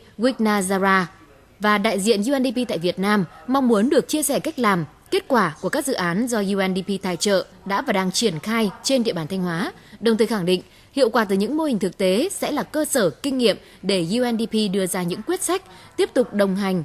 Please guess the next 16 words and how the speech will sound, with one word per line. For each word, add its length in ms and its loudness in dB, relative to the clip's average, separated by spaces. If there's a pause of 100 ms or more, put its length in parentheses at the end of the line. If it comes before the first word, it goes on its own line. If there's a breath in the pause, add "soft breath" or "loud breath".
(160)
với 200 0
các 140 -8
địa 240 -2
phương 260 4
để 120 -2
nhân 180 -2
rộng 200 -4
mô 80 0
hình, 220 0 (300 loud breath)
giảm 220 -2
thiểu 180 2
các 140 -4
rủi 160 0
ro 180 -4
thiên 220 -2
tai, 260 0